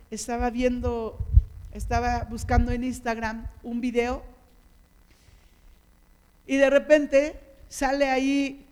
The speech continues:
este, cuando se te olvida que estás en la iglesia y está un muchacho tocando. Y entonces alguien lo está grabando y se da cuenta de que lo están grabando dentro de la iglesia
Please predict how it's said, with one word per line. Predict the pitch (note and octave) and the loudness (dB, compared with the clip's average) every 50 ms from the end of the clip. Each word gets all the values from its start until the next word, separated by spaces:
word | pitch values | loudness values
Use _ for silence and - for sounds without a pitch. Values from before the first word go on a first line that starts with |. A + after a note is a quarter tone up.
| - - | -20 -10
este, | - A3 A3 A3+ A3+ A3+ A3+ A3+ G#3+ G#3 - - A3+ A3+ - _ - | -6 -4 -2 -2 -2 -2 -2 -4 -6 -10 -12 -12 -14 -14 -14 _ -4
cuando | - C4 C4 B3+ C4 | 0 0 0 0 -2
se | - - C4+ | 0 0 0
te | C4+ - | 2 4
olvida | C#4 C#4 C#4+ E4 E4 E4+ E4 | 4 4 4 4 4 4 4
que | - | 2
estás | C4+ - - C4+ C4+ C4 | -2 -2 -2 -4 -4 -4
en | C4+ B3+ A#3 | -4 -6 -6
la | G#3+ | -6
iglesia | G#3 G3+ G#3 G#3 G#3 G#3+ G#3 | -8 -8 -8 -10 -8 -8 -8
y | F#3 G3 | -6 -6
está | G#3 G3+ A3+ A#3+ | -8 -6 -6 -6
un | B3 | -6
muchacho | B3 B3 B3 - B3 A3+ - - B3 | -6 -6 -8 -8 -10 -10 -10 -14 -16
tocando. | - - G3 - F#3+ F3+ F3 E3+ - _ _ _ _ _ _ _ _ _ _ _ _ _ _ _ _ _ _ _ _ _ _ _ _ _ _ | -14 -16 -16 -16 -16 -16 -18 -18 -20 _ _ _ _ _ _ _ _ _ _ _ _ _ _ _ _ _ _ _ _ _ _ _ _ _ _
Y | A#3 A#3+ | 0 0
entonces | A#3+ A3+ A#3+ B3 B3+ B3 B3 C4 C4+ C4 - - - - - | 0 2 0 -2 -4 -2 -4 -4 -4 -4 -8 -12 -16 -18 -10
alguien | - A#3+ C4 B3+ B3 C#4+ C#4 C4+ | -6 -4 -4 -2 -2 -2 -2 -2
lo | B3+ A#3 A3+ A3+ | -2 -2 -2 -2
está | A3+ A3+ A3 - B3+ B3 | -2 -4 -6 -6 -6 -6
grabando | A#3+ B3+ C4 C4 C4+ C#4 C#4+ C4+ B3+ A#3+ | -4 -4 -6 -4 -4 -4 -4 -4 -4 -6
y | A#3+ A#3 | -8 -8
se | - A3+ G#3 | -8 -6 -6
da | A3 A3+ A3+ | -6 -6 -6
cuenta | - A#3+ A#3+ A#3 A#3 A#3 | -6 -8 -8 -8 -10 -12
de | A3 G#3 | -12 -12
que | G#3 - G#3 | -10 -10 -10
lo | G3 F#3+ | -10 -10
están | F#3+ - A3+ A3 A3 | -12 -14 -14 -12 -6
grabando | A3 A3 A3 A3 G#3+ G#3+ A3 A#3 A#3+ A#3+ - - - _ _ _ _ _ - _ _ - | -4 -4 -4 -4 -6 -8 -8 -10 -10 -10 -12 -18 -20 _ _ _ _ _ -20 _ _ -4
dentro | F#3 C4+ D4 E4 E4 D#4+ D#4+ | 0 0 0 0 2 4 4
de | D4+ C#4 | 4 4
la | C4 | 4
iglesia | B3+ A#3 A#3+ A#3+ A#3+ A#3+ - A#3+ A#3 A3+ B3 | 0 -2 -2 -4 -4 -4 -4 -6 -6 -6 -6